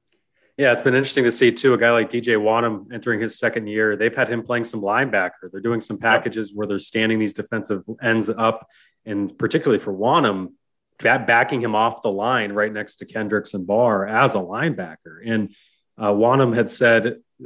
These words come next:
Speaker 1: that's not too different from what he did in a three four system at South Carolina. Um, but it'll be interesting to see what kind of wrinkles they keep and how they can involve a guy like that when they have Stephen Weatherly potentially starting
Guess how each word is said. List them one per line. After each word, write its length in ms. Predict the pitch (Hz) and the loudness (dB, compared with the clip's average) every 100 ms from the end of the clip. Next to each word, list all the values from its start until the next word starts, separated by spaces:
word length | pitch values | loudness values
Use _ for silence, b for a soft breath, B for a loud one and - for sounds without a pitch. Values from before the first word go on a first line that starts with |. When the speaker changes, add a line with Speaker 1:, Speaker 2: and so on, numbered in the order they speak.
| 104 | -4
Speaker 1:
that's 220 | 127 - | -4 0
not 160 | 123 - | -2 0
too 160 | 143 | 0
different 440 | 135 139 139 127 127 | 2 2 2 0 0
from 140 | 123 | -4
what 120 | 113 | 0
he 60 | 120 | 0
did 380 | 113 120 117 - | 2 2 2 -4
in 220 | 127 127 | -14 -6
a 60 | 113 | -6
three 260 | - 120 117 | -2 2 2
four 240 | 117 110 | 4 2
system 480 | - 110 - 107 113 | 0 -6 -4 -4 -4
at 180 | 110 110 | -6 -4
South 340 | 117 104 104 | 0 0 0
Carolina. 640 | 117 101 104 110 110 110 _ _ _ _ _ | -2 0 0 0 0 -4 _ _ _ _ _
Um, 340 | 110 104 104 98 | -4 0 0 0
but 80 | |
it'll 120 | 117 117 | 0 2
be 100 | 123 | 2
interesting 240 | 123 123 | 0 -4
to 60 | - | -4
see 140 | - | -2
what 260 | 110 117 123 | 2 2 0
kind 140 | 117 | -2
of 80 | 104 | 0
wrinkles 380 | 113 113 104 95 | -2 -2 -6 -6
they 100 | 95 | -10
keep 320 | - 143 156 | -2 0 2
and 80 | 104 | 2
how 120 | 113 | 2
they 120 | 113 | 0
can 120 | 113 | -2
involve 460 | 113 98 107 120 113 | -4 -2 2 2 2
a 40 | |
guy 220 | 104 104 | -2 -2
like 220 | 101 98 - | -2 -4 -6
that 280 | 101 98 - _ _ _ | -4 -4 -8 _ _ _
when 140 | 110 | -2
they 80 | 110 | 0
have 240 | 104 131 127 | 2 2 0
Stephen 340 | - 123 107 | 2 2 4
Weatherly 360 | 101 107 104 101 | 4 4 2 0
potentially 460 | 95 - 104 - 92 | -2 -4 -6 -4 -8
starting 520 | - 110 107 95 | -4 0 2 0